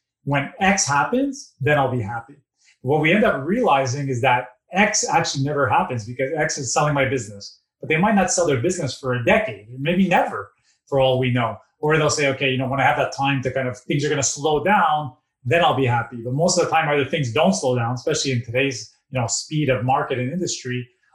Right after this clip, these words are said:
or it slows down so much that they get more stressed because now they don't have any more business.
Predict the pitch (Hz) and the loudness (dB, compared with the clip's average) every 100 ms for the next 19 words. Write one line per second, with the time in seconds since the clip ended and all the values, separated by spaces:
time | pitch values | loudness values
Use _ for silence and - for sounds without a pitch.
0 | - 180 196 165 - 151 170 165 165 165 | 0 2 4 2 -2 0 0 2 0 0
1 | - 127 143 208 185 - 156 139 143 139 | 0 -2 2 2 2 0 0 2 2 2
2 | 151 220 202 - 143 139 127 127 147 151 | 2 2 2 0 2 2 0 -2 0 2
3 | 139 151 147 127 117 165 180 117 107 | 2 2 2 0 0 0 0 -2 -10